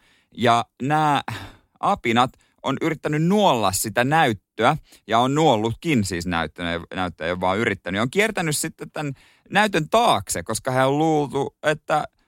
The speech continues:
siellä on sitten niitä matoja. Ja vähiten näitä apinoita on kiinnostanut muiden nisäkkäiden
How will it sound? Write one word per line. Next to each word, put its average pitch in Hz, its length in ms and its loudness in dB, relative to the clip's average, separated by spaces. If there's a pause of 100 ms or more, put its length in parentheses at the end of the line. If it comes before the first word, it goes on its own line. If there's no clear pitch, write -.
(300)
siellä 117 400 0
on 71 120 -6
sitten 78 280 -12
niitä 71 220 -10
matoja. 67 380 -10 (440)
Ja 160 120 -4
vähiten 202 600 2 (200)
näitä 110 600 2
apinoita 107 760 2
on 107 140 0
kiinnostanut 113 680 0 (580)
muiden 147 380 4
nisäkkäiden 92 720 0